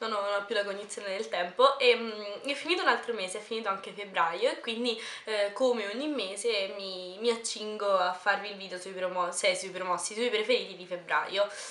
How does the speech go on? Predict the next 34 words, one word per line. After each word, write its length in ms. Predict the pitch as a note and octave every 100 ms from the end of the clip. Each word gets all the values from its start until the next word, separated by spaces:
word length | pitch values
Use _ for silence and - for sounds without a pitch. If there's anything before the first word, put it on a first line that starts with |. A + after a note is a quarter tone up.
| - _ _ _ _ -
Allora, 360 | D4 D4+ A#3+ A3+
non 200 | E4 F#4+
sono 200 | F4 D4
tantissimi 800 | G#3+ A3+ A3 G3+ - A#3+ C4 C#4
perché 300 | G3+ - A#3
in 80 | G#3+
realtà 300 | G#3 C4+ B3+
non 160 | A3
ho 200 | A#3+ B3+
provato 840 | - G#3+ G#3 G#3 G#3+ G3+ G3 F#3 F#3+
chissà 240 | - - -
quali 220 | A3 G#3+
nuovi 260 | G#3+ G3+ G#3
prodotti 680 | G#3 G#3 G3 G3 F#3+ - G#3+
o 160 | G3+
comunque 760 | - F#3 F#3+ G#3 A#3 A3+ A3+ A3 - - - -
non 180 | A3+
ho 100 | A#3
utilizzato 580 | B3 A#3+ A3+ - A3+ A3+
per 120 | G#3+
esempio 320 | G#3+ A3 A3+ A3
un 60 |
trucco 260 | A3 G#3+ A3
sugli 260 | A3 G#3+
occhi 380 | G3+ G3+ - -
sempre 340 | G3+ G#3 G#3 G#3+
uguale 380 | G#3 G3 G3
tutti 280 | F#3+ G3+ -
i 80 | G3
giorni, 560 | G3 F#3+ F#3 G#3+ A3+ C4 - - -
per 180 | D4+ -
cui 180 | B3
non 160 | C4 A3+
ho 260 | G#3 G#3+